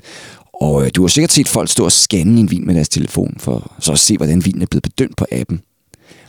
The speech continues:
Og det fungerer rigtig godt, det her. Altså, Vivino, det er jo en app, hvor du kan slå en vin op ved at scanne vinetiketten, og, øh, så popper der en masse information op omkring vinen.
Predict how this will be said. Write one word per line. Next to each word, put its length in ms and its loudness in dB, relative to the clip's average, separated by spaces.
Og 60 -12
det 60 -2
fungerer 500 0
rigtig 200 -4
godt, 220 -4
det 100 -2
her. 120 -4
Altså, 180 2
Vivino, 300 4
det 100 4
er 40 4
jo 40 6
en 240 -4
app, 120 -6
hvor 120 -2
du 100 0
kan 400 -2
slå 160 0
en 120 0
vin 160 -2
op 140 -2
ved 80 2
at 60 0
scanne 400 2
vinetiketten, 640 -2
og, 280 0
øh, 60 0
så 120 0
popper 220 0
der 60 0
en 60 4
masse 220 2
information 540 -2
op 140 -2
omkring 360 -8
vinen. 300 -10